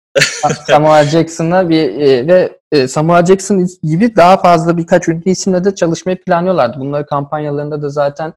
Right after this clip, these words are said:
Speaker 2: e, vurguluyorlar. Hatta birkaç kampanya çalışmaları oldu. Samuel Jackson'da yer aldı. Önümüzdeki süreçte bu, e, gerçekleşecek yani.
Speaker 1: Yani şu olay bir, bir beş sene önce fazla değil yani bir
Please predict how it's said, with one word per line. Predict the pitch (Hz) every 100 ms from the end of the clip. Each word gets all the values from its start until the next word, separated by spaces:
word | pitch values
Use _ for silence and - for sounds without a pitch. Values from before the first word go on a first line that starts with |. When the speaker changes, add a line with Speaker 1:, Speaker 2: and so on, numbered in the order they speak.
| -
Speaker 2:
e, | 135 127
vurguluyorlar. | 135 143 143 151 160 143
Hatta | 135 - 131
birkaç | 135 143 -
kampanya | 139 135 147 135
çalışmaları | 139 135 - 139 143
oldu. | 147 139 143 - _
Samuel | 131 127 123
Jackson'da | 127 127 - 127 123
yer | 123
aldı. | 123 120 120 196 240 _ _ _
Önümüzdeki | 113 143 156 165 165
süreçte | - 175 170 160 - 202 214 -
bu, | 196 170 156 - _ _ -
e, | - 110 131 139 - _ _ -
gerçekleşecek | 151 147 165 170 160 - 156 -
yani. | 120 - - _ 139
Speaker 1:
Yani | 156 165
şu | - 175 - _ _ -
olay | 117 147 143 147 151 - _
bir, | 139 - 143
bir | 143
beş | 165
sene | - 156
önce | 139 131 135 131 _ _ _ -
fazla | 147 147 170
değil | 147
yani | 120 117 113
bir | 127 135